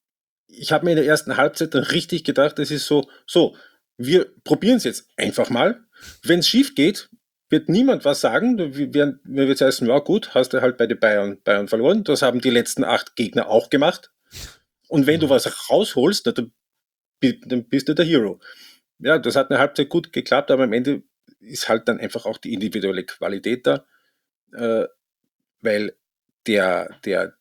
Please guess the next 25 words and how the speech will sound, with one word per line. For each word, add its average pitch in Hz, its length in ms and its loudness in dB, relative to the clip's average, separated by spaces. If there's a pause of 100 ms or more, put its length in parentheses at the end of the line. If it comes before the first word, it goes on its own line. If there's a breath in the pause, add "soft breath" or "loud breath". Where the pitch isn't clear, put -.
(680)
der 95 120 0
Treffer 127 300 -2
von 92 260 -8
Damjanovic, 95 840 -2
der, 98 320 0
der, 90 280 -4
der 92 240 -4
aus 98 100 -4
vierzig 95 360 -8
Metern, 110 360 -4
der 87 220 -2
war 110 140 2
ja 107 100 2
nicht 101 160 -8
irgendwie 95 420 -8
ge-, 98 440 -2
gerade 104 580 -2
ins - 340 -14
Tor 135 200 0
rein, 107 280 -2 (280 loud breath)
der 104 100 0
hat - 100 -2
dann 117 60 0
noch 104 140 -2
so 117 120 -4